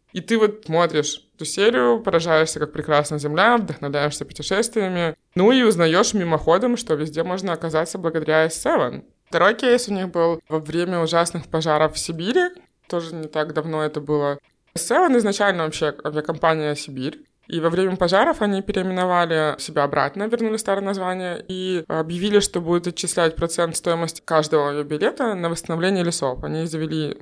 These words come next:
специальный сайт. Там в реальном времени видна была сумма, площадь сгоревшей территории, площадь территории, которую они планируют восстановить,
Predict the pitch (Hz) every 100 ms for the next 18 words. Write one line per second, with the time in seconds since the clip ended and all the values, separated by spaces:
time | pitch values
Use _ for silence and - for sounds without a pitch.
0 | - - 160 151 147 147 220 349 403 -
1 | _ _ 180 170 170 160 156 165 165 160
2 | 151 151 160 156 147 143 135 151 147 143
3 | 143 143 - 247 285 277 254 240 233 -
4 | _ _ 160 160 - 160 - 160 151 160
5 | 190 214 - 233 208 214 196 190 196 190
6 | 160 151 156 - - 156 156 156 156 156
7 | 151 160 151 151 151 151 - 156 160 208
8 | 262